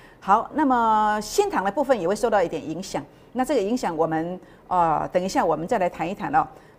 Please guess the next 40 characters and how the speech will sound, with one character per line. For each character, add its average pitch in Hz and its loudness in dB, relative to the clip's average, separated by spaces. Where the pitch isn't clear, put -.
好， - 2
那 277 0
今 311 -2
天 320 4
被 302 4
动 226 2
元 165 -2
件， 170 -6
呃， 170 -4
报 220 4
纸 175 -6
也 185 2
有 180 2
谈 175 -6
到， 175 -2
他 170 -6
说 175 -2
供 226 2
需 226 -8
缺 226 0
口 180 -6
加 196 0
大 202 -4
了。 - -6
好， - 0
台 220 2
厂 165 -4
的 160 -2
一 175 -2
个 180 0
交 208 4
货 208 0
期 - -6
呢， 156 -2
呃， 156 -4
超 233 2
过 220 4
三 196 -2
个 165 -2
月。 160 -4